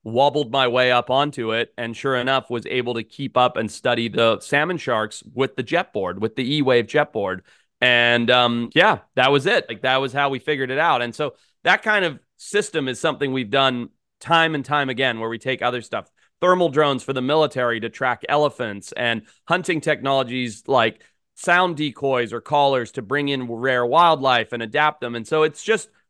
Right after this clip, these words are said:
you gotta figure out the ecology of an animal or the challenges of a situation. And then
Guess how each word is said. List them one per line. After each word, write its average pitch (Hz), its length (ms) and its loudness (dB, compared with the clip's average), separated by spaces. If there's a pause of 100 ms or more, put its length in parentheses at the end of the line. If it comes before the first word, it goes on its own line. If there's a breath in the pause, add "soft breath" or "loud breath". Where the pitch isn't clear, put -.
(160)
you 165 120 -12
gotta 208 180 4
figure 196 260 2
out 165 160 4
the 156 80 -4
ecology 156 480 -2
of 135 100 -8
an 139 60 -6
animal 135 340 -2
or 123 380 -2
the 120 100 -4
challenges 147 500 2
of 120 80 -8
a 117 40 -6
situation. 131 720 0
And 117 200 -2
then 120 220 2